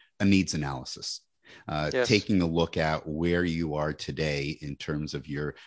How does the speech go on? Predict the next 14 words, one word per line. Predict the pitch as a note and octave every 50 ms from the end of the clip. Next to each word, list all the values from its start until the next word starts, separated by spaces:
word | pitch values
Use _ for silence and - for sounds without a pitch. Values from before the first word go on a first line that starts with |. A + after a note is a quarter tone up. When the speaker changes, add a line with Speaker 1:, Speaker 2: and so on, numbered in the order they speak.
| - _ _
Speaker 1:
total | - - F#2 E2 D#2+ E2 D#2+ D2+
financial | - - E2 D2+ D2 D2+ D2+ D2 - - C#2+
plan, | - - - - E2+ D#2+ C#2+ B1 B1 B1+ C#2+ - - - - - _ _ _
assets | - C#2+ D#2+ - - D#2+ C#2 - - -
and | - D2
liabilities, | C#2+ C#2+ C2+ C2+ C2+ F2 F2+ E2 D2 C2+ D2 D2+ - D2+
and | C#2 -
how | - - G#2+ G2 F#2+ F#2+ F#2
those | E2 E2+ D#2 D2+ D2+ C#2+ - -
assets | - D#2 D2+ D2+ - - D#2+ C#2+ C#2 - - - - _
are, | C#2+ C#2+ C#2+ C#2 C#2 C#2 C2 - - _ _ _ -
um, | - - - C2+ C2+ B1+ A#1+ C2 B1+ A#1 A1+ - - _
separated | - - - D#2+ C#2+ - - D2+ C#2+ C#2+ C#2+ C#2 C2+ C#2 C2 C2
out, | B1+ A#1+ D#2 A2 -